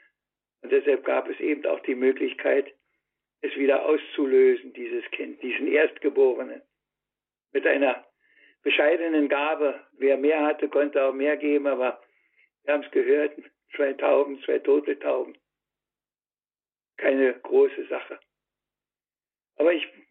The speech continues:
denke immer wieder auch in diesen Tagen darüber nach,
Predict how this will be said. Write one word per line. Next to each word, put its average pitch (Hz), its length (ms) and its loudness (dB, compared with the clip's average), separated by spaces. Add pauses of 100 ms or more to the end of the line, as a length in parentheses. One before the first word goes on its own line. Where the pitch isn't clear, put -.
(140)
denke - 280 -2 (260)
immer 175 280 -2
wieder 156 260 0
auch 160 180 2
in 151 120 -2
diesen 147 320 -6
Tagen 151 420 -2
darüber 143 400 0
nach, 147 280 -4